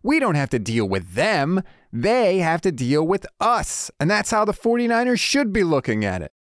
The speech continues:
How are they gonna score against our defense instead of shaking in your boots about facing their offense, right? No,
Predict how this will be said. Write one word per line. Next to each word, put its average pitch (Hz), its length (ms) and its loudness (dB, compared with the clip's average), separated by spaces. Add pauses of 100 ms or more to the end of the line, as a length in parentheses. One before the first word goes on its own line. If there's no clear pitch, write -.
(160)
How 240 200 2
are 226 80 2
they 208 240 2
gonna 190 200 0
score 190 640 2
against 175 420 0
our 180 200 2
defense 143 720 -2
instead 160 320 0
of 165 80 0
shaking 190 420 0
in 175 120 2
your 156 120 4
boots 185 560 0
about 170 240 0
facing 170 460 0
their 208 220 2
offense, 139 580 0
right? 196 240 2
No, 151 160 -4